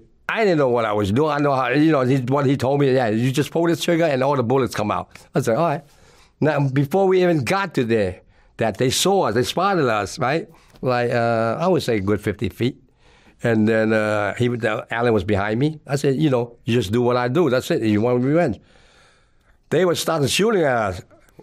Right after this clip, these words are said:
Yeah, we was, I was, I, I, I fired all my bullets. They were like, they, I think they got two or three guns. They went under the car or something. Uh, it was on Elizabeth Street. They was firing at us. So I emptied everything out, and I told Alan where to meet me, and we, you know,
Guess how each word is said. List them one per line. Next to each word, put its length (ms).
Yeah, 340
we 120
was, 200
I 180
was, 380
I, 100
I, 500
I 40
fired 220
all 140
my 100
bullets. 440
They 120
were 140
like, 240
they, 160
I 180
think 260
they 100
got 200
two 160
or 40
three 220
guns. 360
They 100
went 180
under 200
the 160
car 360
or 120
something. 380
Uh, 240
it 80
was 100
on 180
Elizabeth 460
Street. 320
They 100
was 80
firing 320
at 100
us. 220
So 440
I 60
emptied 260
everything 300
out, 280
and 160
I 40
told 200
Alan 240
where 120
to 80
meet 220
me, 340
and 120
we, 100
you 140
know, 260